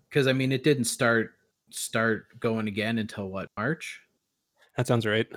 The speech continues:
Speaker 1: March
Speaker 2: Yeah.
Speaker 1: or April, I think, is when the, the season premiered. So, I mean, I, I think you'll, we'll hear an announcement as to whether it's coming back probably,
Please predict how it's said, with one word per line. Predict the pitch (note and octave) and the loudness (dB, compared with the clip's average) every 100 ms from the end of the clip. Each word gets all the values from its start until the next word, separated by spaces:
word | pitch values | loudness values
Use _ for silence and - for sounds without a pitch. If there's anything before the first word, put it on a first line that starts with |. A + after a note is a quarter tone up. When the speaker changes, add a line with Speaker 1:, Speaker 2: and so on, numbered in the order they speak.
| - - - - _ _ _ _ _ _ _ _ _ | -18 -18 -20 -20 _ _ _ _ _ _ _ _ _
Speaker 1:
March | A#2 B2 B2+ | -2 0 2
Speaker 2:
Yeah. | B2 | 2
Speaker 1:
or | |
April, | A#2+ B2 C#3+ C3+ | 4 2 -2 -2
I | |
think, | C3 C#3 C3+ | -2 -2 -2
is | C3 | -2
when | C3 C3 | -2 0
the, | C3 C3 B2 | 2 0 -2
the | C3 | -4
season | - C3+ C#3 C3 | -2 -4 -2 -4
premiered. | C#3+ C#3 C#3+ D3 D3 | -4 -2 0 0 0
So, | A#2+ | 0
I | A2+ | 0
mean, | A2 G#2+ G#2+ - - - _ | 0 -2 -6 -12 -20 -20 _
I, | B2+ A#2 - | 0 0 2
I | B2 | 0
think | B2 A#2+ A#2+ | 2 0 0
you'll, | A#2 A2 G#2+ G2+ - _ | 0 0 -4 -8 -16 _
we'll | C3+ B2+ | 0 2
hear | C3+ B2+ | 4 4
an | A#2+ | 2
announcement | A2+ G#2+ G#2+ - A2 | 2 0 -2 -4 -4
as | G#2+ - | -4 -2
to | A#2 | -2
whether | G#2+ | -2
it's | G2+ - | -4 -6
coming | A2 G#2 | -4 -4
back | G2 G2 G2+ | -4 -4 -4
probably, | - G#2+ G2+ G2+ G#2 G2 G2 | -2 -2 -2 -4 -4 -4 -8